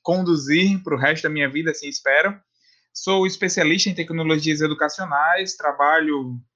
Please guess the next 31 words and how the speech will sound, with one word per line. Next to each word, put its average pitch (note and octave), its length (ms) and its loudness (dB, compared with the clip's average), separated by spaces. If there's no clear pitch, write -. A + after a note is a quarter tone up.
eu, E3+ 220 -4
eu F#3 80 4
costumo G3 320 0
dizer D#3+ 300 2
que D#3+ 80 -6
trabalho D#3 500 2
por G3 240 4
opção F3 720 0
com F#3 260 2
esse E3 300 0
público F#3+ 480 0
e D#3 80 2
não G3 260 -2
por F#3 300 -4
falta D#3+ 320 2
dela. E3 480 4
Então, F#3+ 580 0
é E3 100 0
por F#3 200 -2
isso F#3+ 220 -2
que G3+ 80 -2
eu F#3+ 40 2
estou F#3+ 200 -4
aqui F3+ 160 -10
com F3+ 160 -10
vocês, E3+ 560 2
pra E3 180 2
contribuir F3+ 600 -4
um E3 80 -2
pouco E3+ 380 -2
e F3 80 -12